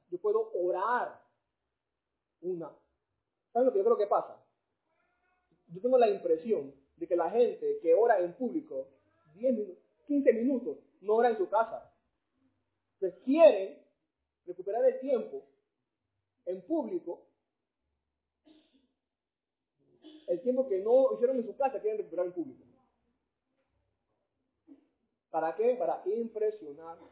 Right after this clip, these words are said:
a los demás. Usted no quiere impresionar a los demás. Jesús está diciendo, no, cuídate de impresionar a los demás con acciones.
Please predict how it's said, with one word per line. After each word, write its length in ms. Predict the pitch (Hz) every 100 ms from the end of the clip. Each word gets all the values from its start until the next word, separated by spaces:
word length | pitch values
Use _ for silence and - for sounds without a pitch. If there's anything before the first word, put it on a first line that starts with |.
| _ 135
a 60 | 139
los 160 | 127 123
demás. 180 | 110 _ _ _ _ _ _ _ _ _ _ _ _ 311 320 311 _ _ _ _ _ _ _ _ _ _ _ _ _ _ _ _ _
Usted 160 | 190 226
no 80 | 262
quiere 180 | 262 254
impresionar 280 | 208 214 233
a 40 |
los 80 | 190
demás. 280 | 185 226 - - _
Jesús 280 | 180 240 247
está 100 | 247
diciendo, 300 | 226 240 226
no, 340 | 240 294 285 - -
cuídate 720 | 233 262 247 247 233 269 - _ _ _ _ _
de 320 | 185 185 -
impresionar 320 | 196 214 185 226
a 20 |
los 80 | 202
demás 100 | 202
con 140 | 190
acciones. 300 | 165 196